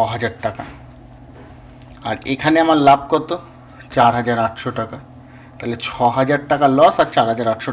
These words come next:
টাকা লাভ, তাহলে ultimately লস হচ্ছে কত টাকা, বারোশো টাকা ক্ষতি। আর না হলে একটা কাজ করবে, চব্বিশ হাজার প্লাস কুড়ি হাজার, চুয়াল্লিশ হাজার, আর এই আঠাশ হাজার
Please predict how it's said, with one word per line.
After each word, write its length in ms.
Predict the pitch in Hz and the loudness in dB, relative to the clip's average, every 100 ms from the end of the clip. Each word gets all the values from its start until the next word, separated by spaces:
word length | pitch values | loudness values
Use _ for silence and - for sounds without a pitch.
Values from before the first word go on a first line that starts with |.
| 120 | -2
টাকা 120 | 117 104 | 0 -2
লাভ, 100 | 98 | -4
তাহলে 160 | - 127 117 | -2 0 0
ultimately 420 | 117 135 135 143 123 | 2 0 0 -2 0
লস 160 | 117 117 | 0 -2
হচ্ছে 200 | 131 - 139 | -6 -6 -6
কত 120 | 143 - - | -4 -4 -6
টাকা, 180 | 98 98 - - - - - - - 98 | -8 -12 -18 -20 -20 -20 -20 -18 -10 -6
বারোশো 320 | 101 110 120 120 | -4 -6 -6 -6
টাকা 140 | 120 - | -8 -10
ক্ষতি। 260 | 104 - - - | -12 -12 -16 -10
আর 80 | 123 123 | -6 -2
না 80 | 127 113 | 0 0
হলে 140 | 135 135 | -2 -2
একটা 140 | - 139 | -2 0
কাজ 120 | 127 - | 0 -2
করবে, 180 | 147 151 - | -6 -6 -4
চব্বিশ 300 | 123 110 117 123 | -6 -6 -8 -6
হাজার 160 | 131 131 | -6 -4
প্লাস 160 | 131 123 | -4 -4
কুড়ি 180 | - 120 120 | -6 -6 -4
হাজার, 160 | 127 135 | -4 -6
চুয়াল্লিশ 340 | - 120 127 135 156 | -4 -2 -2 0 2
হাজার, 180 | 202 285 - - - 120 | 2 2 -4 -16 -6 0
আর 80 | 110 113 | 0 0
এই 60 | 117 117 117 | -4 -4 -4
আঠাশ 200 | 117 131 139 | -2 -2 0
হাজার 160 | 139 | 4